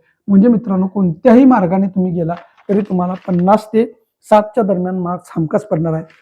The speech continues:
आणि पन्नास प्लस मार्क्स ज्यावेळी तुम्हाला मिळतील, त्यावेळेला मित्रांनो, तुम्ही बिनधास्तपणे या ठिकाणी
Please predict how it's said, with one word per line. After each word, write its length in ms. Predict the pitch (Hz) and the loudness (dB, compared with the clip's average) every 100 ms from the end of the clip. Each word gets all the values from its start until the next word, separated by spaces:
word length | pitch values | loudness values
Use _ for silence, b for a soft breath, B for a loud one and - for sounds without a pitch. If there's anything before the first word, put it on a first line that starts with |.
| _ 196 | _ -2
आणि 100 | 196 | 0
पन्नास 360 | 202 185 220 | 0 2 0
प्लस 280 | 220 214 220 | 0 -2 -2
मार्क्स 280 | 214 190 - 185 | -2 -4 -4 -4
ज्यावेळी 280 | 180 180 185 | -2 -2 -2
तुम्हाला 380 | 180 170 165 185 | -4 -6 -4 -2
मिळतील, 460 | 165 - 185 - | -2 -2 -2 -2
त्यावेळेला 680 | - _ _ 214 214 185 185 | -12 _ _ -2 0 0 -2
मित्रांनो, 380 | 180 - 175 165 | -4 -6 -6 -4
तुम्ही 220 | 165 180 | -4 -4
बिनधास्तपणे 720 | 175 170 165 208 - 185 170 | -2 0 0 -2 -4 -4 -2
या 80 | 175 | -2
ठिकाणी 300 | 156 - 175 | -6 -6 -8